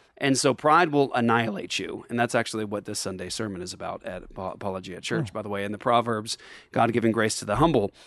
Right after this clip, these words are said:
Speaker 1: Um, pride will annihilate you. And this is so cringy because I, I can just, I can just imagine, like, before she comes out,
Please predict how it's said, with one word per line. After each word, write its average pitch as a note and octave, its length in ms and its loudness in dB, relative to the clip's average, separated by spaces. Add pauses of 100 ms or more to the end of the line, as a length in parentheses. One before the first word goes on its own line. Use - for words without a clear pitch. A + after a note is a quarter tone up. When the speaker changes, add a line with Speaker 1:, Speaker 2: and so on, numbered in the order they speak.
(200)
Speaker 1:
Um, B2+ 300 4
pride F3 280 4
will A3 120 8
annihilate F#3+ 500 8
you. G2 160 -4
And B2 280 2
this F3 200 6
is E3+ 140 6
so G3 440 6
cringy E3 920 4 (360)
because D#3 460 6 (220)
I, E3 200 4 (120)
I G3 100 4
can A3 160 2
just, G#3 240 0
I G3 120 4
can A3 160 4
just F#3 340 4
imagine, C#3+ 760 4 (360)
like, C3+ 240 2
before D#3 440 6
she F3 140 2
comes C#3 380 4
out, A#2+ 480 2